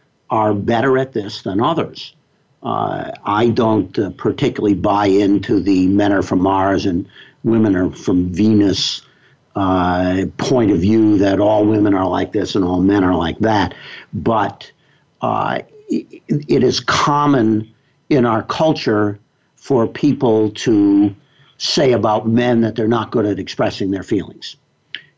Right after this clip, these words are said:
And, uh, whether it's a man or a woman, there are people who just,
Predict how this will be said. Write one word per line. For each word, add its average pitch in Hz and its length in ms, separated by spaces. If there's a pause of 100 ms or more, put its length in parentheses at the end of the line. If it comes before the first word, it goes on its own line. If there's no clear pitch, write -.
(160)
And, 104 720
uh, 98 240
whether 117 360
it's - 160
a 110 120
man 110 360
or 95 120
a 92 40 (140)
woman, 113 220
there 95 120
are 117 120
people 120 480 (300)
who 127 180
just, 113 680